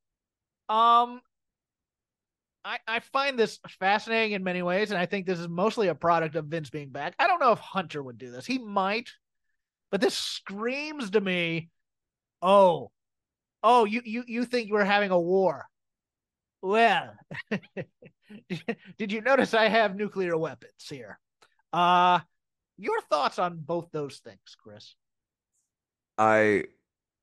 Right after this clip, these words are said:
Speaker 2: found John Cena's promo to be very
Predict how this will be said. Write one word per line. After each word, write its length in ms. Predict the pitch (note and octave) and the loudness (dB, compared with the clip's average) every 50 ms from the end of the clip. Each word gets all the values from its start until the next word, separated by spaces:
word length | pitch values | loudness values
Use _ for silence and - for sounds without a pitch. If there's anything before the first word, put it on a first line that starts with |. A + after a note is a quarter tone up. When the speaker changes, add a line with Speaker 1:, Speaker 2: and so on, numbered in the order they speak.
| _ _ _ _ _ _ _ - - | _ _ _ _ _ _ _ -20 -10
Speaker 2:
found 520 | - - B2+ A#2 A2+ A#2 A#2 A2+ G#2 F2 - G2 | -2 0 2 4 4 4 4 2 2 -2 -6 -6
John 380 | G2+ F#2 A2 G#2+ G#2+ G2+ G2 F#2 | -2 0 2 2 2 2 0 -2
Cena's 580 | - - A2+ G#2+ G2+ F#2+ F#2 F2+ - - - - _ | -2 0 0 2 2 2 0 -2 -4 -8 -12 -16 _
promo 720 | - - G2+ G2+ G2+ G#2 G2+ F2+ E2+ D#2 D2+ C#2+ C2 - - - | -8 -2 0 0 0 0 0 0 -2 -2 -2 -4 -6 -8 -10 -12
to 140 | - F#2 | -12 -10
be 500 | D2+ D2 D#2 D#2+ D#2 D2+ D2 C#2+ C#2 - - _ _ _ _ _ _ _ _ _ _ _ _ - | -8 -6 -6 -4 -4 -4 -6 -6 -8 -10 -12 _ _ _ _ _ _ _ _ _ _ _ _ -14
very 760 | F#2 G2 F2+ G2 G2 F#2 F#2+ F2+ F2 E2 D#2+ D2 C2 - | -10 -6 -2 -2 0 0 0 0 -2 -2 -4 -6 -8 -10